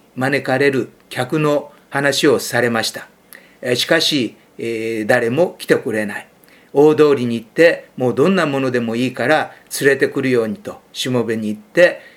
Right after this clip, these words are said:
えー、集められた。しかしその中には、この礼服を身にまとっていない者がいた。えー、彼はなんとそこから追い出されてしまったという話があるわけです。えー、一見理不尽に聞こえますけれども、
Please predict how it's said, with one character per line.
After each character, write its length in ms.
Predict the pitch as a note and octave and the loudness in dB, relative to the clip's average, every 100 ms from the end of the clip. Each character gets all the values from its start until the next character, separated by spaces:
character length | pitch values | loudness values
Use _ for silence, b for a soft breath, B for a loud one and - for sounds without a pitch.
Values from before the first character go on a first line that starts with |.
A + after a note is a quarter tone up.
| B | B
え 220 | G#2+ G#2 | -12 -8
ー、 120 | A2 | -6
集 100 | C#3+ | -4
め 100 | C3+ | 2
ら 140 | C3 B2+ | 2 2
れ 80 | |
た。 200 | G#2 - - _ b - | -2 -10 -18 _ b -8
し 120 | - | 0
か 160 | F3+ | 2
し 80 | - | 2
そ 100 | - | -2
の 140 | E3+ E3 | -2 -2
中 240 | E3+ D#3+ | 0 0
に 120 | C3+ | 2
は、 300 | E3+ D3+ - B B _ | 2 2 0 B B _
こ 140 | A#2 | -6
の 120 | A2 | -2
礼 220 | A2+ E3+ | 2 2
服 340 | E3 - - D#3+ | 2 -6 2 4
を 140 | E3 D3 | 4 2
身 100 | D#3 | -4
に 140 | D#3+ | -4
ま 180 | A#2 A#2+ | -4 -2
と 160 | B2 D3+ | -2 -2
っ 60 | |
て 160 | - D3+ | 0 -2
い 100 | D3+ | 2
な 180 | G3 F#3 | 2 0
い 180 | A2 - | -2 -8
者 280 | A#2 A#2+ G#2+ | -4 -4 -4
が 320 | A#2+ E3 - _ - | -4 -4 -6 _ -14
い 80 | G#2+ | -10
た。 200 | - - _ b b b | -10 -12 _ b b b
え 120 | - | -4
ー、 40 | B2 | -2
彼 220 | C#3+ C3+ | 0 0
は 360 | A#2 E3 D#3+ B B _ | 2 0 -2 B B _
な 160 | C#3 | -4
ん 100 | C3+ A2+ | -4 -4
と 80 | |
そ 120 | G#2+ A2 | -8 -4
こ 120 | A#2+ | -6
か 160 | C3+ | 0
ら 260 | D#3+ C#3 - _ | 0 -2 -6 _
追 160 | A2+ B2+ | -2 0
い 40 | |
出 140 | B2 B2 | 2 0
さ 160 | B2+ | 0
れ 80 | A#2+ | -2
て 140 | A2+ A#2+ | -2 -4
し 180 | - | -2
ま 120 | B2 G#2+ | -2 -4
っ 80 | - | -6
た 220 | C3+ B2 - _ | -10 -10 -12 _
と 80 | - | -4
い 100 | C3 | 0
う 220 | C3+ A2 - b | 0 0 -4 b
話 340 | A#2+ B2+ A#2+ | -6 -4 -2
が 160 | A#2+ G#2+ | -2 0
あ 80 | C3+ | 2
る 80 | D#3+ | 2
わ 140 | A#2+ | 2
け 100 | A#2 | 0
で 140 | G2 | -6
す。 240 | - - _ b b b b b | -8 -12 _ b b b b b
え 400 | - A2+ G#2 - - | -12 -10 -10 -12 -8
ー、 60 | |
一 80 | C3 | -8
見 320 | C3 F3+ D#3+ | 0 2 2
理 120 | C#3+ D3 | 2 2
不 120 | E3+ | 0
尽 240 | C#3+ C3+ | 0 -4
に 240 | A2+ G2+ - | -2 -4 -8
聞 100 | - | -10
こ 160 | - D#3+ | 4 4
え 40 | |
ま 140 | D#3 | 4
す 100 | D#3+ | -2
け 140 | - D#3 | 2 2
れ 100 | A#2 | 2
ど 120 | G2 | -2
も、 160 | G#2 | -10